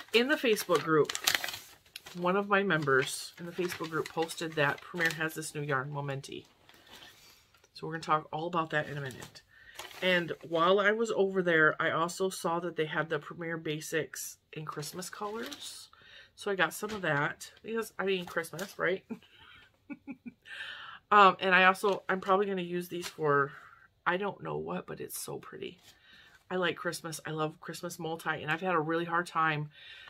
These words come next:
finding Christmas multi or variegated yarns in stock anywhere because it's Christmas time. It's all sold out. So Hirschner's had it.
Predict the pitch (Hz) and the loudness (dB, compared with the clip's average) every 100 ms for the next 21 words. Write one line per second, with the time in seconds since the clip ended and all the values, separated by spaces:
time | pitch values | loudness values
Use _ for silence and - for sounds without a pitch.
0 | - - - 202 196 196 185 - 190 185 | -20 -18 4 6 8 6 0 2 2 2
1 | 202 180 - 165 160 170 170 175 156 156 | -2 -6 -4 -4 -2 -2 -2 2 4 4
2 | 143 151 151 156 165 160 160 165 147 151 | 2 2 2 2 0 -2 -2 0 2 4
3 | 156 170 - - 170 170 156 - 143 143 | 2 -2 -10 -8 -6 -4 -4 6 6 6
4 | - 170 170 170 180 160 - - - - | -2 -2 -2 -2 0 -2 -2 -12 -10 -8
5 | 214 190 - 170 160 151 - 151 156 151 | -6 -8 -6 -4 -4 -6 -10 -8 -8 0
6 | 147 135 - - - - - - 175 160 | 0 0 -6 -20 -20 -20 -18 -2 2 2
7 | - 214 220 233 220 - 185 170 160 | 8 8 8 0 -4 0 2 4 2